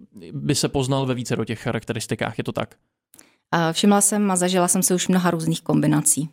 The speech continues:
Speaker 2: Je to
Speaker 1: Hmm.
Speaker 2: individuální.
Speaker 1: Jsou nějaké kombinace horší než jiné?
Speaker 2: Eh, já bych neřekla. Ono, jako každá je určitým způsobem jako výzva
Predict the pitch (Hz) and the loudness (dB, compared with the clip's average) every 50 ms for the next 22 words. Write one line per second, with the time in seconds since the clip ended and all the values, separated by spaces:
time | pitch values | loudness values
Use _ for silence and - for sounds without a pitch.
0 | _ _ 160 - - 123 113 - - - _ _ _ _ _ _ _ _ _ - | _ _ -2 0 2 2 2 0 0 -4 _ _ _ _ _ _ _ _ _ 0
1 | 165 170 165 165 151 156 160 165 165 160 156 160 156 151 147 - - _ _ _ | 2 4 4 2 2 0 0 0 0 0 0 0 0 0 -2 -6 -10 _ _ _
2 | _ _ _ _ _ _ _ _ _ _ _ _ _ - - - 131 127 135 135 | _ _ _ _ _ _ _ _ _ _ _ _ _ -6 0 2 2 2 2 2
3 | 135 139 - - - 131 127 123 127 127 143 139 135 131 131 131 135 135 131 - | 0 -2 -2 -2 0 0 0 0 0 -2 -4 -2 -2 0 0 0 0 -2 -2 -4
4 | 151 123 104 120 127 120 - - 143 139 135 135 - - 131 120 135 170 208 214 | -4 -2 -2 -2 -2 -2 -2 -4 -2 -2 -2 -2 -2 -2 -2 -2 -2 -4 -6 -8
5 | 190 - _ - - - - - - - - - _ _ _ _ _ _ _ _ | -10 -10 _ -20 -18 -16 -14 -14 -14 -16 -20 -20 _ _ _ _ _ _ _ _
6 | _ _ _ _ _ _ - 185 160 160 160 151 151 180 240 277 240 190 185 196 | _ _ _ _ _ _ 0 2 4 4 4 4 4 4 4 4 4 4 4 0
7 | - - 151 156 151 151 156 - 160 165 175 185 190 - - - - - - - | -2 -2 -2 -2 -2 -2 -2 -2 0 2 2 2 2 0 -4 -10 -16 -16 -14 -8
8 | - - 170 - 202 214 214 208 - - - - - - - - 185 185 180 202 | -4 -4 0 2 4 4 4 2 2 -2 -6 -10 -10 -4 -2 -2 0 2 2 2
9 | 196 202 202 196 - 185 - 180 - 202 202 - - 185 - - 190 190 208 202 | 4 4 2 2 0 -2 -4 -2 0 0 -2 0 0 0 0 0 2 2 2 4
10 | 202 208 202 196 196 - 226 208 175 156 156 160 170 180 196 202 226 254 285 | 4 4 4 2 2 0 0 0 2 0 0 0 0 2 2 2 4 2 0